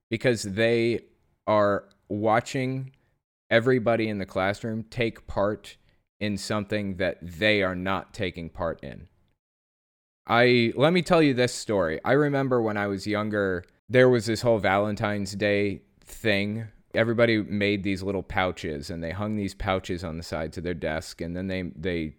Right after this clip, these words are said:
took, like, construction paper and made Valentines for everybody. And guess who couldn't? Guess who had to sit there while everybody else handed out Valentines to everybody else?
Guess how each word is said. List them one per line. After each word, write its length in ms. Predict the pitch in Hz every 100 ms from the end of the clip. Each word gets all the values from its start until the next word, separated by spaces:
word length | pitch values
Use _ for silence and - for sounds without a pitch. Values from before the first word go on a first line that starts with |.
| -
took, 260 | 110 95
like, 400 | 90 85 78 - _ _ _ _ _ -
construction 560 | 107 98 110 101 107 98
paper 460 | 101 98 98 95
and 180 | 90 85
made 460 | 90 90 90 82 - _ _ -
Valentines 720 | 95 95 101 90 90 82 82
for 140 | - 80
everybody. 560 | 80 78 71 69 71
And 240 | - 107 101
guess 240 | 123 127
who 220 | 131 127
couldn't? 400 | 120 160 110 90 - _ _ _ _ _ _ _ _ _ _ _ _ _ _ -
Guess 260 | 117 123 -
who 420 | 135 131 127 -
had 240 | 113 123
to 100 | 117
sit 300 | 107 151 147
there 340 | 104 98 92 104 - _
while 280 | 95 107 104
everybody 560 | 113 127 127 123 117 117
else 500 | 110 104 104 - - _ _
handed 380 | - 117 120 110
out 320 | 104 104 101 _ _
Valentines 960 | 95 110 113 107 107 98 85 82 80 -
to 240 | - - 117
everybody 580 | 107 110 95 98 95
else? 520 | - 98 71 - -